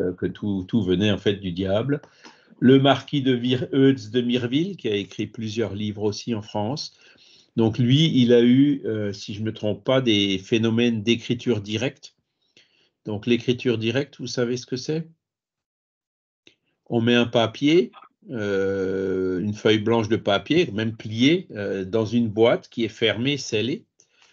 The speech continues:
Alors, des fois, on laisse une petite mine de graphite, euh, dans, dans, de crayon, hein, dans, dans la boîte.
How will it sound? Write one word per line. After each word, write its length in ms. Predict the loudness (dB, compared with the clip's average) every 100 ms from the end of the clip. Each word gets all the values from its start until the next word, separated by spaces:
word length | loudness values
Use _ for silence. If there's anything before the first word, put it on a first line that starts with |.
| _
Alors, 120 | -8 -4
des 120 | -2
fois, 180 | -2 -4
on 60 |
laisse 220 | -2 -4
une 100 | -6
petite 360 | -6 -8 -8 -6
mine 220 | -4 -2
de 120 | 2
graphite, 580 | 2 2 0 0 -2 -2
euh, 300 | -6 -4 -6
dans, 360 | -4 -4 -6 -8
dans, 720 | -6 -6 -6 -8 -8 -10 -8
de 160 | -6
crayon, 480 | -2 2 4 4 2
hein, 140 | -4 -6
dans, 560 | -6 -6 -8 -10 -10
dans 200 | -6 -2
la 120 | -2
boîte. 460 | 2 2 2 -2